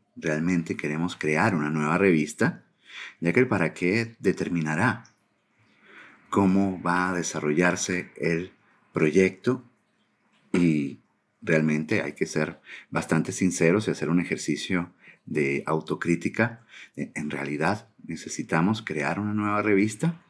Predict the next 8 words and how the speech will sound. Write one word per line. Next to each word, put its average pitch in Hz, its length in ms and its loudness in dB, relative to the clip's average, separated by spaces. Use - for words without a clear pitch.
con 71 160 -4
esta 82 560 -4
temática 71 600 -2
X 117 520 0
o 71 100 -4
lo 73 120 -2
que - 100 -10
fuere, 101 520 2